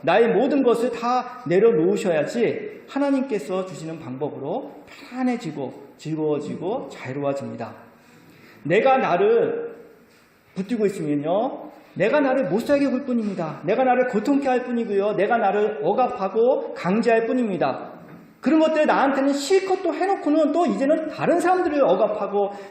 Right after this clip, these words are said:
다른 사람들에게 고통 끼치고 다른 사람들을 괴롭힐 뿐입니다. 이제는 그만할 법도 한데요.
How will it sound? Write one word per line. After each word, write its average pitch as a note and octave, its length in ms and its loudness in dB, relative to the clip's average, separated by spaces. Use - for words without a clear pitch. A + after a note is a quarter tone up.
다른 A3+ 260 -2
사람들에게 G#3 440 0
고통 F#3+ 260 -2
끼치고 F3 580 -6
다른 G#3+ 300 -6
사람들을 F#3+ 400 -6
괴롭힐 D#3 440 -12
뿐입니다. D#3+ 600 -8
이제는 F#3+ 460 0
그만할 F3+ 400 0
법도 E3+ 240 -6
한데요. C3+ 420 -6